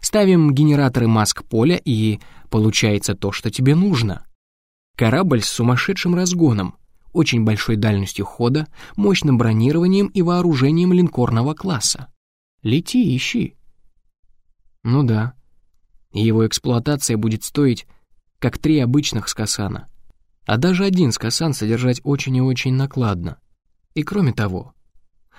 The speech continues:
на какие такие шиши я этого монстра буду содержать?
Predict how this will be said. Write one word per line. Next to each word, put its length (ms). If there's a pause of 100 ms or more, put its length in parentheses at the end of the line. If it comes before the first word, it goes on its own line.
(100)
на 120
какие 320
такие 340
шиши 320
я 180
этого 220
монстра 420
буду 240
содержать? 680